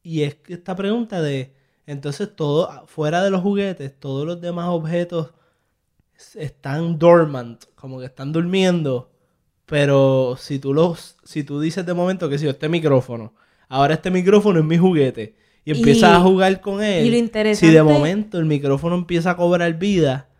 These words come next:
Speaker 1: pero tiene una crisis de que, "Espérate, yo no soy pa' jugar o whatever, yo soy pa' que hablen aquí mierda".
Speaker 2: Y lo interesante de esto es que el juguete tiene algún tipo de instinto,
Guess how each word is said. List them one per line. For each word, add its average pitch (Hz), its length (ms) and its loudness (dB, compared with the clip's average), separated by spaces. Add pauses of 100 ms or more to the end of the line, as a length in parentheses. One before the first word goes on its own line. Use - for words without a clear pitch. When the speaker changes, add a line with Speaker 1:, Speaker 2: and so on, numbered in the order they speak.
(260)
Speaker 1:
pero 147 260 0
tiene 139 220 0
una 165 160 -2
crisis 185 400 -2
de 139 120 -2
que, 135 60 -6
"Espérate, 160 460 0
yo 147 120 -4
no 175 80 -4
soy 180 180 -8
pa' 180 220 -4
jugar 180 580 0
o 170 80 2
whatever, 175 440 0
yo 147 140 -2
soy 180 140 -12
pa' 175 140 -8
que 175 80 -10
hablen 175 400 0
aquí 165 240 -8
mierda". 170 520 -8 (160)
Speaker 2:
Y 226 140 -4
lo 208 100 2
interesante 185 720 -6
de 254 300 -6
esto 170 520 -8
es 180 180 -8
que 226 440 -6 (1000)
el 196 220 -4
juguete 180 880 -6 (240)
tiene 185 240 -8
algún 214 380 -10
tipo 214 320 -8
de 208 80 -2
instinto, 180 840 -10